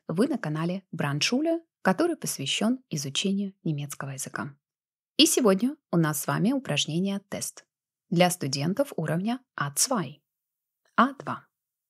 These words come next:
Это упражнение поможет вам закрепить ваши знания и обратить внимание на распространенные ошибки. Итак, я буду читать одно предложение и давать три варианта ответов.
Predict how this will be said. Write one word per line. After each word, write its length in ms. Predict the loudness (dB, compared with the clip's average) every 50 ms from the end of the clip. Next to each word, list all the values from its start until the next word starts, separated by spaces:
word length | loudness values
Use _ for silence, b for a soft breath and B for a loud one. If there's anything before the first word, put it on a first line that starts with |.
| _ _ _ _ _ _ _ _ _ _ _ _ 6
Это 220 | 8 8 8 8
упражнение 560 | 6 6 6 6 6 6 4 4 4 2 0
поможет 560 | 0 -2 -2 -2 -2 -4 -4 -6 -6 -6 -2
вам 240 | -2 -2 -2 -2 -4 -4
закрепить 680 | -4 -4 -4 -2 -2 -4 -4 -2 -4 -8 -6 -4 -4
ваши 240 | -2 -2 -2 -2 0
знания 540 | 0 0 0 0 0 0 0 -2 -4 -6 -6 _
и 180 | 0 0 0 0 0
обратить 640 | 2 2 2 2 0 -2 -2 -4 -6 -10 -10 -10 -8
внимание 540 | -4 -2 0 0 2 2 0 -2 -2 -2 -2
на 320 | -2 0 0 0 0 -2
распространенные 880 | -4 -4 -6 -6 -6 -8 -8 -8 -10 -10 -8 -8 -8 -8 -8 -8 -6
ошибки. 440 | -6 -6 -6 -8 -12 -18 -16 -16 -18 -18 _ _ _ _ _ _ _ _ _ _ _ _ _ _ _ _ _ _ _ _ _ _ _ _ _ _ _ _ -2
Итак, 380 | -2 -2 -2 -2 -10 -10 -16 _ _ _ b b b b b b b b b
я 180 | -2 2 2 2
буду 180 | 4 2 2
читать 440 | 2 2 2 4 4 4 4 4 2 2
одно 280 | 2 4 4 2 -2
предложение 840 | -2 -2 -6 -6 -4 -2 0 2 4 4 4 4 4 4 4 2 0 -8 _ _ _ _ _ _ _
и 100 | 4 4
давать 460 | 6 6 4 4 2 0 0 0 0
три 220 | 4 6 6 6 8
варианта 520 | 6 4 4 2 -2 -2 -4 -4 -6 -10 _ _ _ _
ответов. 480 | -6 -4 -4 -6 -12 -14 -12 -12 -14